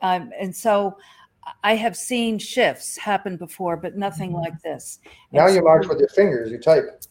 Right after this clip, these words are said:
Speaker 2: <laughs>
Speaker 1: <laughs> That's right.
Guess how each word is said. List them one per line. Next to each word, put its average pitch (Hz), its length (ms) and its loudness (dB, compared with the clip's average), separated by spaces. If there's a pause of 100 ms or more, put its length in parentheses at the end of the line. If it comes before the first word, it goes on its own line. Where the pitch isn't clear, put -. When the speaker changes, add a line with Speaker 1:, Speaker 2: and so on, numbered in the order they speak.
(340)
Speaker 2:
<laughs> - 960 -8 (400)
Speaker 1:
<laughs> - 80 -18
That's 214 240 -4
right. 196 280 -6